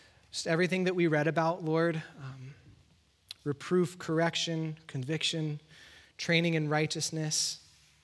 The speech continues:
And Father, I pray that we would just fall more deeply in love with you, Lord, that we would be those that do not depart from,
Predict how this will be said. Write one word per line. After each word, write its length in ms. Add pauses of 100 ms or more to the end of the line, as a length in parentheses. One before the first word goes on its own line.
(720)
And 100
Father, 300
I 100
pray 300
that 200 (680)
we 160
would 140
just 260
fall 320
more 200
deeply 380
in 140
love 180
with 200
you, 220
Lord, 280 (840)
that 140
we 140
would 100
be 100
those 380
that 160 (300)
do 220
not 420
depart 760 (760)
from, 580